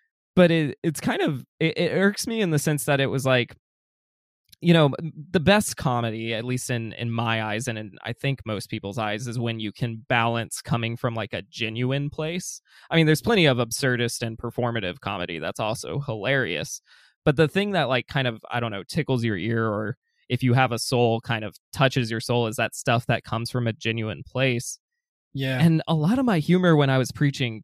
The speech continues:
Speaker 1: that is not where that was coming from. It was,
Speaker 2: <laughs>
Speaker 1: "I gotta make sure the audience is still, like, listening," you know? <laughs>
Speaker 2: Yeah, when I did, uh, a bunch of jokes about Goofus and Gallant in a sermon, it was not,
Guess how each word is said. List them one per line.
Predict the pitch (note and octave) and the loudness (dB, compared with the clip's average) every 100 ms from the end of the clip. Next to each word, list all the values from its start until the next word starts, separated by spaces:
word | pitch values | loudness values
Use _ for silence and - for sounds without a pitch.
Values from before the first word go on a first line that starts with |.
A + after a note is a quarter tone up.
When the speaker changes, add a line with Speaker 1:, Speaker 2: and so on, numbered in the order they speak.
| - | -4
Speaker 1:
that | D3+ C#3+ | -2 -2
is | G#2+ C#3 | -4 -4
not | C#3 C3 A#2 | -2 -2 -2
where | B2 | -4
that | A#2 D2+ | -2 -4
was | - | -6
coming | - A#2 G#2 F2+ | -4 -4 -4 -8
from. | F2 E2 | -8 -2
It | F2 - | 2 4
was, | - B2 - | 4 4 4
Speaker 2:
<laughs> | |
Speaker 1:
"I | F3+ - | 2 4
gotta | C#3+ C3+ | 6 4
make | C3 | 0
sure | - C#3+ | 0 2
the | B2 | 4
audience | A#2+ C3+ C3 B2 - | 6 6 4 0 0
is | D#3 C#3 | 0 0
still, | - C3+ A#2+ | 2 4 2
like, | A2 - - | -2 -6 -4
listening," | C3+ D3 - G2 - - - | 0 0 -2 -6 -10 -12 0
you | C3 | 2
know? | A#2+ C3 G3 - - - | 6 4 4 -2 -8 0
<laughs> | - - - _ _ D#3+ | 2 4 2 _ _ 6
Speaker 2:
Yeah, | E3 D#3+ | 8 8
when | E3 | 8
I | E3+ | 8
did, | E3+ G3 F#3 | 8 6 8
uh, | D#3+ D3 C#3+ C#3+ C#3+ C3+ - _ _ D#3 | 6 6 4 4 2 -2 -8 _ _ -2
a | |
bunch | C#3 D3+ D#3 | 2 4 4
of | D3 | 2
jokes | B2+ D3+ D#3 - | 4 4 4 2
about | D3 C#3 C3 A2+ | 4 4 2 0
Goofus | D3 D3 D#3 D3 | 2 2 2 2
and | C#3 B2 | 0 2
Gallant | B2+ B2+ C#3 D3 C#3+ - | 4 4 4 2 0 -2
in | D3 D3 | 0 2
a | |
sermon, | C#3 - D3+ D#3 D#3+ D#3+ E3 - | 0 2 2 4 4 4 2 0
it | D3+ - | -2 -2
was | D3 D3 | 0 2
not, | D3+ C#3+ C#3 C3+ | 2 2 2 2